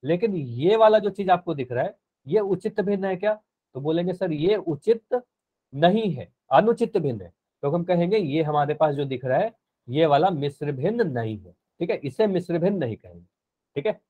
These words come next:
तो पहले फॉर्मेट याद रखिएगा, फॉर्मेट कैसा होगा? तो मिश्र भिन्न का फॉर्मेट देखो, ऐसा दिखेगा। हाँ, रिपीट कर रहा हूँ,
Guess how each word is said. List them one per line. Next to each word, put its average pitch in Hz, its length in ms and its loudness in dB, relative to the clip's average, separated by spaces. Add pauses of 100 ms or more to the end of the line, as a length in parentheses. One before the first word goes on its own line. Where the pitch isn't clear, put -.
(420)
तो 185 80 0
पहले 185 500 2 (540)
फॉर्मेट 160 440 8
याद 196 280 6
रखिएगा, 190 420 0 (300)
फॉर्मेट 151 440 4
कैसा 156 260 2
होगा? 185 400 0 (720)
तो 175 140 2
मिश्र 175 380 -2
भिन्न 196 220 -2
का 202 120 2
फॉर्मेट 180 400 4
देखो, 196 240 0
ऐसा 175 260 4
दिखेगा। 117 400 -6 (680)
हाँ, 180 120 10
रिपीट 185 320 0
कर 202 160 6
रहा 170 100 2
हूँ, 98 160 -2